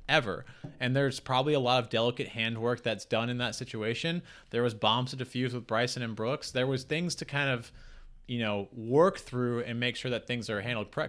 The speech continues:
correctly. But I think there's a lot of self-policing and management done by the players within that system, too. It seemed like,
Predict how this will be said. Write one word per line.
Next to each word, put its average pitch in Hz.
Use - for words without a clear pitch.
correctly. 156
But 135
I -
think 214
there's 196
a 175
lot 165
of 139
self-policing 131
and 107
management 110
done 104
by 104
the 98
players 104
within 101
that 98
system, 95
too. 113
It -
seemed 143
like, 143